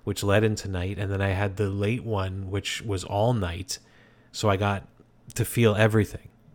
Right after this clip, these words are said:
while being out there. It was so good. And I know, uh, like, anybody who's a public speaker who's listening to this show, you're gonna understand what I'm about to say.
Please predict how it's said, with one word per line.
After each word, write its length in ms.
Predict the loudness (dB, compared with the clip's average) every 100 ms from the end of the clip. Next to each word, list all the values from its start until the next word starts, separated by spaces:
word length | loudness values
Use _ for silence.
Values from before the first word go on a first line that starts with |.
| _
while 160 | 0 0
being 280 | 0 -2 -2
out 180 | -2 -4
there. 140 | -8
It 60 | -6
was 100 | -2
so 200 | 0 0
good. 260 | -2 -8 -12 _ -20 _ _ _ _ _ _ _ _ _ _ _ _
And 80 | 2
I 60 | 4
know, 180 | 6 6
uh, 140 | 6
like, 180 | 4 2
anybody 460 | 2 4 4 4
who's 500 | 2 4 4 4 2
a 100 | -2
public 380 | -2 0 0 -2
speaker 580 | -4 -4 -4 -2 0 2
who's 220 | 0 0
listening 380 | -2 -2 -2 -4
to 120 | -4
this 180 | -4 -2
show, 440 | -2 0 2 2 -2 -14 _ _ _ _ _ -20 -20 _ _ _ _ _ 2
you're 160 | 4
gonna 140 | 6 6
understand 600 | 4 2 2 2 2 2
what 140 | 0
I'm 100 | 0
about 300 | -2 -4 -6
to 80 | -8
say. 400 | -6 -6 -8